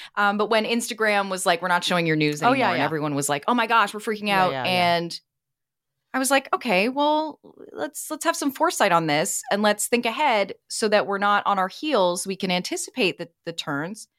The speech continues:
Speaker 1: And I do feel like we're, we're an innovative, communicative business.
Speaker 2: Yeah.
Speaker 1: We should be able to roll with the punches a little bit and find new ways of
Speaker 2: Mm-hmm.
Speaker 1: reaching our audiences. Um, so that's kind of where I feel I get a little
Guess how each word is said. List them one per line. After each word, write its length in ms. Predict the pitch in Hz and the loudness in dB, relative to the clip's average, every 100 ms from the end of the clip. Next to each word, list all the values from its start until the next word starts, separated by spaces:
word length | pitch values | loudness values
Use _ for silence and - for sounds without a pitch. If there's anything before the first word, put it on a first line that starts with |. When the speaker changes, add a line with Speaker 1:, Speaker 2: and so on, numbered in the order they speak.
| _ _ _ _ _ _ | _ _ _ _ _ _
Speaker 1:
And 100 | 269 | 2
I 80 | 285 | 2
do 240 | 220 240 349 | 2 -2 -2
feel 320 | - 370 330 | 0 0 2
like 160 | 185 208 | 0 0
we're, 280 | 247 254 - | 0 0 -2
we're 280 | 208 302 | -2 0
an 120 | 302 262 | 0 0
innovative, 920 | 226 277 226 233 214 208 208 - _ _ _ - | 0 2 2 2 2 0 -2 -12 _ _ _ -10
communicative 760 | 202 202 262 349 233 214 180 | -2 2 2 2 0 0 2
business. 480 | 185 339 277 156 - | 2 2 2 -2 2
Speaker 2:
Yeah. 320 | 175 139 95 - _ _ _ | 2 2 0 -8 _ _ _
Speaker 1:
We 140 | 220 247 | 0 0
should 300 | - 285 453 | 2 2 2
be 160 | 330 | 2
able 280 | 196 180 170 | 2 2 -2
to 420 | - 185 160 156 | 0 2 2 2
roll 220 | 156 170 165 | 2 2 2
with 80 | |
the 80 | 165 | 0
punches 320 | 165 170 175 | -2 -2 -2
a 60 | 160 | 0
little 140 | 165 | 2
bit 140 | 165 - | 2 2
and 120 | 180 | 0
find 360 | - 170 165 170 | 2 4 4 0
new 140 | 160 | -2
ways 320 | 156 147 170 | 2 2 0
of 60 | 160 | -2
Speaker 2:
Mm-hmm. 80 | 156 | -2
Speaker 1:
reaching 260 | 147 151 | -4 -2
our 100 | 151 | 2
audiences. 760 | 156 240 185 147 147 120 - - _ _ _ _ _ | 4 4 0 -2 -4 -6 -8 -16 _ _ _ _ _
Um, 340 | 175 170 165 | 0 0 0
so 140 | 165 208 | -4 2
that's 200 | 233 233 | 2 2
kind 200 | 262 240 | 0 0
of 140 | 220 | 0
where 180 | 220 208 | 0 2
I 80 | 190 | 2
feel 640 | - 202 185 180 175 175 _ _ _ _ _ _ _ _ _ - | -2 -2 2 2 0 -4 _ _ _ _ _ _ _ _ _ -6
I 60 | |
get 140 | 220 294 | 0 0
a 40 | |
little 480 | 285 233 220 214 - | 2 0 0 0 -4